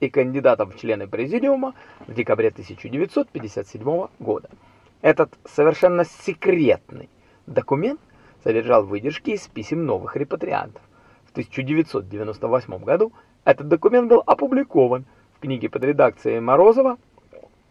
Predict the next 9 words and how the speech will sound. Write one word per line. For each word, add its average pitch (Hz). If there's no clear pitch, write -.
«Еврейская 120
эмиграция 226
в -
свете 120
новых 160
документов». 156
Тель-Авив, 160
издательство 120
«Иврус», 214